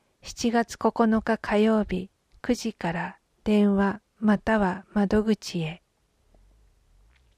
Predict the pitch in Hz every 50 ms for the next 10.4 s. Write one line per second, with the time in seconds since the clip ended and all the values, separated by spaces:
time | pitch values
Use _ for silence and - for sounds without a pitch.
0 | _ _ - 254 254 262 254 240 - - 180 190 - 202 196 - - 214 202 -
1 | 220 220 220 220 - - - 220 214 220 208 - - _ - - 180 180 - _
2 | _ _ _ _ _ _ _ _ _ _ _ _ _ _ _ _ 220 233 220 -
3 | - 226 190 - - 180 214 - _ _ _ _ _ _ - 214 208 - 240 226
4 | 240 233 226 - - 226 220 220 220 - _ - 220 208 - 208 196 202 214 214
5 | 214 208 190 - 185 185 208 - _ _ _ _ _ _ _ _ _ _ _ _
6 | - 233 226 233 226 - - 254 240 - 233 - - - 175 165 165 175 180 -
7 | _ - 208 202 196 - - 220 220 208 190 - - 185 180 196 - _ _ _
8 | _ _ _ _ _ _ _ _ _ _ _ _ _ - 240 226 226 226 - -
9 | 233 233 233 220 - - 214 - 233 226 220 214 214 214 214 202 214 202 196 196
10 | 196 196 196 202 185 185 -